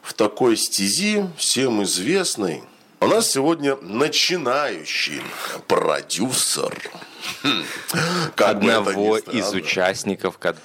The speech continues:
Speaker 2: нашего подкаста.
Speaker 1: Ну, послушаем вообще, что это такое за
Speaker 2: <laughs>
Speaker 1: страшное слово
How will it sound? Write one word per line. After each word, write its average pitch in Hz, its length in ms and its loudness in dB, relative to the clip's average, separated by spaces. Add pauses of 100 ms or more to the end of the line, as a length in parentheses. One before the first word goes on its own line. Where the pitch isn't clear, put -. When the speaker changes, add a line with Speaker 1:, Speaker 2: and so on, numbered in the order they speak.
Speaker 2:
нашего 87 400 0
подкаста. 87 800 0 (160)
Speaker 1:
Ну, 101 580 0
послушаем 92 640 2
вообще, 78 340 -2
что - 120 -2
это 80 100 -6
такое 73 440 -2 (240)
за 90 340 4
Speaker 2:
<laughs> - 40 -2
Speaker 1:
страшное 107 680 0
слово 87 440 0